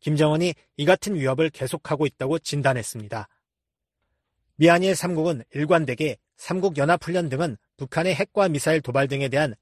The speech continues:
방어 차원의 훈련이란 점을 분명히 밝혀왔습니다. 매튜 밀러 국무부 대변인은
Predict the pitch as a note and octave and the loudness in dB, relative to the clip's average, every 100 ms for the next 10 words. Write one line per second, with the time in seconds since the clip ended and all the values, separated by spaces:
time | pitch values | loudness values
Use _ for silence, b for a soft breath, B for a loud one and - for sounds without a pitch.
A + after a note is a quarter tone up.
0 | - A#2+ C#3+ E3+ - D#3+ E3 D3+ F#3 F3 | -12 -4 0 0 0 -2 0 -2 0 0
1 | E3 D#3+ B2 E3 D3 _ _ - C#3+ D3+ | 0 -2 -2 -2 -2 _ _ -4 0 2
2 | D#3+ F#3 - C#3+ - C3+ A2 - A2 G#2 | 2 0 -4 -6 -4 -4 -4 -8 -12 -8
3 | A2 - _ _ _ _ _ _ _ C#3 | -10 -10 _ _ _ _ _ _ _ 2
4 | D3+ - F3 E3 F3 D#3+ D#3+ E3 E3 E3 | 2 2 2 4 4 2 0 0 0 0
5 | C3 B2 B2 D#3 A#2+ | -2 -4 -4 -4 -6